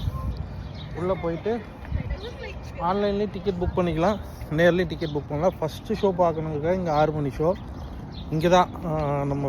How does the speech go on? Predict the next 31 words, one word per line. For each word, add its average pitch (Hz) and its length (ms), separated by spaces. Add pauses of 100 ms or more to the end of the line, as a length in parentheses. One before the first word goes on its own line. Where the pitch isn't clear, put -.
(100)
பக்கத்துலலாம் 170 560
வந்து 170 180
எட்டு 147 220
மணிக்கு 156 240
தான் 160 120
ஷோ, 151 100 (120)
இங்க 151 220
மட்டும்தான் 151 340
வந்து 147 140 (140)
ஆறரைக்கு 143 360
ஒரு 123 140
ஷோ 151 80 (160)
நடக்குது. 139 340 (1000)
அதுக்காக 151 360
வந்திருக்கோம். 151 400 (120)
இப்ப - 180
நீங்க 147 160
பின்னாடி 160 300
பார்க்குறீங்களே, 147 420
இதுதான் 160 240
தியேட்டர் 139 480
சினிமார்க். 180 520 (2500)
அப்படியே 165 240
போய் 180 160
கவுண்டர்ல 170 420
டிக்கெட் 165 280
வாங்கிட்டு 160 320 (1800)
நம்ம 127 240
தல 147 200
படத்தை 143 240 (100)
பார்த்துட்டு 156 340